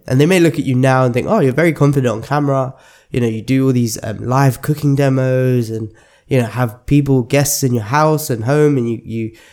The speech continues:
do all these wonderful, um, like, kind of workshops and things." And, and it's, it's great, you know, but not everyone can do stuff like that.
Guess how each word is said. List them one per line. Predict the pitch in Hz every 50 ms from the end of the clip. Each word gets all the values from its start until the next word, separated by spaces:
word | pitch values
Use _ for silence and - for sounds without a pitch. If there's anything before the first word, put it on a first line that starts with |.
| _ _
do | - 151 156
all | 180
these | 185 165 151 139
wonderful, | 147 160 156 156 147 143 143 131 123 123 -
um, | - 117 117 113 110 107 - - - - -
like, | - 131 - -
kind | - 131
of | 123 110 - - _ _ _ _ _ _
workshops | - 143 143 139 143 - 147 131 - - -
and | 123 -
things." | - - 110 120 127
And, | 135 127 - -
and | - - 131
it's, | 127 - - - -
it's | - 143 143 -
great, | - 185 175 143 - -
you | 113 120
know, | 117 117 113
but | 113 - 107 - 120
not | 135 120 87
everyone | 135 131 131 123 113
can | 120 131 123
do | 147 170
stuff | - - - - -
like | - -
that. | 50 58 - -